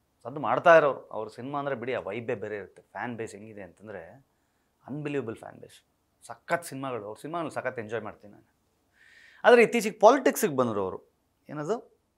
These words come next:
ಅವರ ಪಕ್ಷದ ಹೆಸರು ತಮಿಳಗ ವೆಟ್ರಿ ಕಳಗಂ, ಟಿ ವಿ ಕೆ. ಟಿ ವಿ ಕೆ ಅಂತ ಹೇಳೋಣ, ಫುಲ್ ಫುಲ್ ಹೇಳೋಕ್ಕಾಗಲ್ಲ ಯಾವಾಗಲೂ. ಟಿ ವಿ ಕೆ, ಟಿ ವಿ ಕೆ ಫೌಂಡ್ರ್ ಇವರು.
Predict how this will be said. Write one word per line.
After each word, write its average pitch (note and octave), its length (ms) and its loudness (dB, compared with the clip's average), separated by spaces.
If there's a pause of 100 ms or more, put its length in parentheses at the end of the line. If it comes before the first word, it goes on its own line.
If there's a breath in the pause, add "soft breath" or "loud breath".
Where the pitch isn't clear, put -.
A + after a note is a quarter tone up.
(840)
ಅವರ A#2+ 180 0 (760 soft breath)
ಪಕ್ಷದ D#3 300 -6
ಹೆಸರು D3 280 -8
ತಮಿಳಗ G#3 580 2
ವೆಟ್ರಿ D#3+ 460 -2
ಕಳಗಂ, C3+ 500 -2 (200)
ಟಿ F#3 120 -6
ವಿ F3+ 120 -8
ಕೆ. - 200 -18 (320)
ಟಿ F#3+ 100 -4
ವಿ F3 100 -2
ಕೆ C#3+ 100 -4
ಅಂತ C3 120 -4
ಹೇಳೋಣ, F#2+ 240 -8
ಫುಲ್ C3 220 -16
ಫುಲ್ B2+ 160 -12
ಹೇಳೋಕ್ಕಾಗಲ್ಲ G2 380 -12
ಯಾವಾಗಲೂ. F#2+ 300 -14 (120)
ಟಿ E3+ 100 -8
ವಿ D#3+ 100 -6
ಕೆ, - 220 -20 (100)
ಟಿ D3 80 -10
ವಿ D#3 120 -10
ಕೆ D3+ 100 -8
ಫೌಂಡ್ರ್ D3+ 360 -2
ಇವರು. - 320 -16